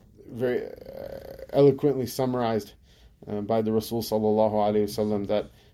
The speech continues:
for me to say this tasbih of the malaika even one time, it's more virtuous, uh, you know, to me than the entire what the, what the, uh, sun is raised over. Someone says, "Well, that's a lot." Imagine the whole solar system. You have the entire solar system.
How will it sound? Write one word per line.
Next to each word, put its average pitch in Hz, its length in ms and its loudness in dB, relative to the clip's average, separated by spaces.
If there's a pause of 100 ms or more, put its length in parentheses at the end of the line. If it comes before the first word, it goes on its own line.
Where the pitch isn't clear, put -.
for 123 100 -8
me 127 140 0
to 131 80 -2
say 151 200 2
this 135 180 0
tasbih 131 420 -2
of 120 100 -4
the 117 80 -2
malaika 120 440 0
even 117 280 -2
one 113 200 -2
time, 107 360 -6 (380)
it's - 160 -10
more 131 580 6 (300)
virtuous, 135 560 -2
uh, 110 340 -2
you 113 100 -2
know, 113 160 0
to 117 140 -10
me 127 100 -4
than 120 200 0 (180)
the 117 280 -4
entire 127 420 0
what 120 200 -2
the, 147 220 -2 (760)
what 110 260 -4
the, 110 260 2
uh, - 200 -4
sun 123 300 -2
is 95 140 -2
raised 104 280 2
over. 98 300 -6 (460)
Someone 117 240 -6
says, 110 180 -8
"Well, 113 120 2
that's 135 240 2
a 131 60 4
lot." 123 300 2 (1600)
Imagine 143 360 0
the 135 80 0
whole 143 180 4
solar 139 300 2
system. 101 380 -10
You 110 80 -12
have 123 120 -6
the 123 60 -6
entire 120 280 -2
solar 113 300 -2
system. - 380 -18